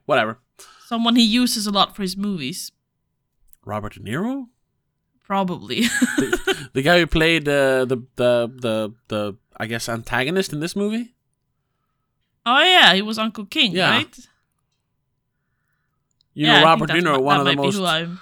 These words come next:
Speaker 1: celebrated actors of our time. That guy.
Speaker 2: Yeah, no, I know, I know.
Speaker 1: <laughs>
Speaker 2: Anyway, no, that's true. I don't think Martin, Martin Scorsese has done a bad movie, at
Speaker 1: No.
Speaker 2: least. Maybe not everyone's favorites, but, you
Speaker 1: No.
Speaker 2: know, you can't say it's bad, at
Speaker 1: No,
Speaker 2: least.
Speaker 1: in general, though, they are, like,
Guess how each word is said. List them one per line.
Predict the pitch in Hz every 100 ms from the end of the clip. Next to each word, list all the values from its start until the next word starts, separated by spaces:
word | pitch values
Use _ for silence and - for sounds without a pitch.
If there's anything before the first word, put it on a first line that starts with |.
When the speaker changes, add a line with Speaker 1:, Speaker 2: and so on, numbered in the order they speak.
| - -
Speaker 1:
celebrated | - 151 143 147 139
actors | 135 139 143 127
of | 123
our | 117
time. | 156 156 120 117 - _ _ -
That | 135
guy. | - 107 110 - 233
Speaker 2:
Yeah, | 269 196 160
no, | 208
I | 208 233
know, | 220 220
I | - 247 214 233
know. | 196 196 180 - - -
Speaker 1:
<laughs> | - -
Speaker 2:
Anyway, | 277 233 185 - - - - _ _ _ _ _ _ _ _ 254
no, |
that's | 311 320 -
true. | 233
I | 214
don't | 254
think | 254 240
Martin, | 233 220 -
Martin | 220 214 208
Scorsese | 190 - 208 214 208 196 185
has | 190 180
done | 180 175
a | 170 180 185 - _ _ _ _
bad | - 190 180 175
movie, | 165 156
at | 151
Speaker 1:
No. | 202
Speaker 2:
least. | - -
Maybe | 214 254
not | 214 185
everyone's | 185 185 180 170 180
favorites, | - 247 208 151 - -
but, | - 269 -
you | - 226
Speaker 1:
No. | 185
Speaker 2:
know, | 90 - _ _ _
you | _
can't | - 202
say | 233 185
it's | 196
bad, | 202 202 113
at | 180
Speaker 1:
No, | 214
Speaker 2:
least. | 131 139 160
Speaker 1:
in | 170
general, | 180 208 170
though, | 156 139
they | 143
are, | 147 143
like, | 135 123 -